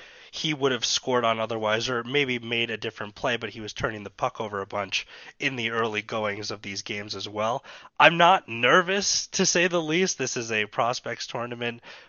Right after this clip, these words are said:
before there's been any sort of significant training camp activity, anything like that. Love all the people coming out and calling him a bust after three prospects games.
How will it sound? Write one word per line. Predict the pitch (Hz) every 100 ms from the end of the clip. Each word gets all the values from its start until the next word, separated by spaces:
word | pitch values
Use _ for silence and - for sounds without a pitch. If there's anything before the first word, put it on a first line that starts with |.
| -
before | 110 - 113 110 113 104 104 - _ _ _
there's | 131 117 107
been | 110 110
any | 107
sort | 107 120 104
of | 95
significant | 113 104 98 101 98
training | - 139 156 160
camp | - 156 139
activity, | 135 - 139 127 123
anything | 117 117 127 110
like | 104 101
that. | 110 107 104 - - - - -
Love | 143 156
all | 147 143
the | 139
people | 147 143 127
coming | - 139 123
out | 123 120
and | 113
calling | - 123 113
him | 113 117
a | 104
bust | 117 113 -
after | 107 - 107
three | 113 104
prospects | - 131 127 - 117 -
games. | 123 117 117 117 -